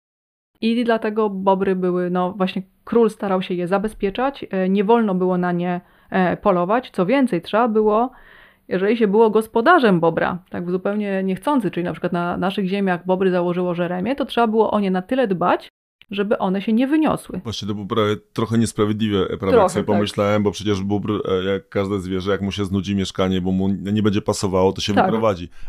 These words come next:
Speaker 2: A karany był gospodarz.
Speaker 1: Tak, karany był gospodarz, to niestety bardzo wysoko, dlatego że ta kara wynosiła równowartość, e, w owym czasie, e, sześćdziesięciu par butów.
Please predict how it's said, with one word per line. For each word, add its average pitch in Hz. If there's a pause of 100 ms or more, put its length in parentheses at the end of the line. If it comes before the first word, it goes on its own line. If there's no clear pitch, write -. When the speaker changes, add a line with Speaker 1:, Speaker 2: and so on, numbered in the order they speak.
Speaker 2:
A 127
karany 117
był 117
gospodarz. 113
Speaker 1:
Tak, 220
karany 214
był 208
gospodarz, 208
to 226
niestety 208
bardzo 185
wysoko, 190
dlatego 190
że 196
ta 190
kara 190
wynosiła 202
równowartość, 190
e, - (1300)
w 170
owym 185
czasie, 208 (200)
e, 175
sześćdziesięciu 202
par 196
butów. 175